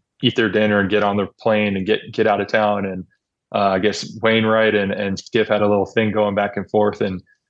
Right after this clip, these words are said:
Skip comes back, his locker's completely cleaned out. The only thing left are his street clothes, and on his, you know, nice button-down collared shirt,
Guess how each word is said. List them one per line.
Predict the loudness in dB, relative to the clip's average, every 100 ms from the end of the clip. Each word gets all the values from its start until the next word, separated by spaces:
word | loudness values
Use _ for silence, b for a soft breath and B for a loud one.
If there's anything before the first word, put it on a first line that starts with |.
| _
Skip | _ -4 0
comes | 0 0
back, | 0 0 0
his | 0 0
locker's | 0 2 -2
completely | -2 -2 0 -2
cleaned | -2 -4 0
out. | 2 0 -2 b _ _ -2
The |
only | 0 2
thing | 0 0
left | 0 0 -2
are | -4 -2
his | -4 -6
street | -2 -2 -2
clothes, | -2 0 2 0 -2
and | -8 -6 -2
on | 0 0
his, | 2 0 0 -2
you | -2
know, | 0
nice | 2 2 0
button-down | -2 -2 0 0
collared | 2 0 0 -2
shirt, | -4 -2 -4